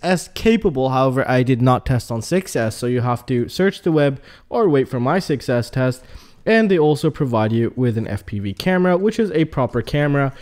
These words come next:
from Caddx, and Caddx always proved to me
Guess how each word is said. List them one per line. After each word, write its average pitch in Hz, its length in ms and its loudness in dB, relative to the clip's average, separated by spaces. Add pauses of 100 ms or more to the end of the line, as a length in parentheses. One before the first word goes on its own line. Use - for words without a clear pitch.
(140)
from 190 260 0
Caddx, 147 460 0
and 143 100 -4
Caddx 208 460 -2
always 170 320 2
proved 135 340 -2
to 135 80 -2
me 123 240 0